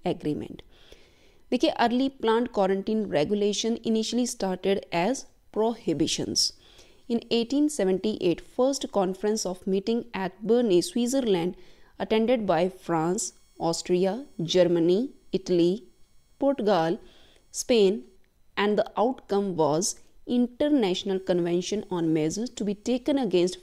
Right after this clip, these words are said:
Phylloxera Obstetrix. Then in nineteen hundred and fourteen, first effort toward international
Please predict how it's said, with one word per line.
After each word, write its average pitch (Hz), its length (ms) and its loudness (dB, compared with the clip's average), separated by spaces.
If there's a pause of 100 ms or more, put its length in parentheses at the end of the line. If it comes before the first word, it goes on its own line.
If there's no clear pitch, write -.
Phylloxera 190 760 0 (440)
Obstetrix. 185 1000 -2 (720)
Then 254 340 2
in 214 220 0
nineteen 202 500 0
hundred 185 300 0
and 185 160 -2 (100)
fourteen, 175 500 0 (280)
first 269 460 0
effort 185 440 -2
toward 196 360 2
international 233 760 0